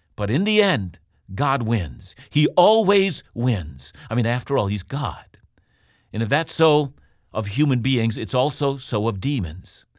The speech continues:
These four commanders of Satan's army exist to fulfill God's purposes. Even as they rage against God, they will only fulfill his purposes. Now, one more thing before we move on.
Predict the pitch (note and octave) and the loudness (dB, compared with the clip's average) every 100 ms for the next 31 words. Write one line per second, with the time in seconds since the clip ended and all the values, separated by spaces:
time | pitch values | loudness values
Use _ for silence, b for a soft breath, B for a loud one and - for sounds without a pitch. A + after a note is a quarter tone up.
0 | b b b D#3+ C3 D3+ D#3 D3 C#3+ D3 | b b b -2 0 0 0 0 0 0
1 | C#3+ B2+ A#2 A#2+ G2 C#3 C3 A2 C3+ B2+ | 0 0 -2 -8 -4 -4 -4 -4 -2 0
2 | A#2 C3 A#2 G#2 G2+ F3+ G3 - - B | 0 -2 -4 -4 -2 0 -2 -6 -16 B
3 | - D#3 - C#3 - D3 C#3 A2+ A2+ G2+ | -6 -4 -2 -6 0 2 2 0 -2 -2
4 | - C3+ A2 G2+ G#2+ - B A#2+ F3+ G#3 | -4 -4 -2 -4 -4 -6 B 0 2 2
5 | G3+ C3 D3 B2+ C#3+ F#3+ A3 E3 - C3 | 2 2 2 4 4 4 2 -2 -4 0
6 | E3+ G3 - C3 D3 A#2 D#2 - _ _ | 2 0 -4 -2 0 0 -2 -12 _ _
7 | _ _ _ _ G#2+ G#2+ G#2+ B2+ D3+ C3+ | _ _ _ _ -6 -2 0 0 0 -4
8 | C3+ - A#2 A#2+ - F#2+ F2 D2+ D2+ - | -6 -4 -4 -4 -4 -6 -6 -10 -12 -14
9 | - - _ _ _ A2 F2+ D2 A2 G2+ | -18 -20 _ _ _ -6 -4 -2 -2 0
10 | G2+ - F#2 F2+ F#2+ G2+ G2 G2 G2 G#2 | -2 -4 -4 -4 -4 -4 -2 -2 -2 -2
11 | F2 D2+ | -4 -8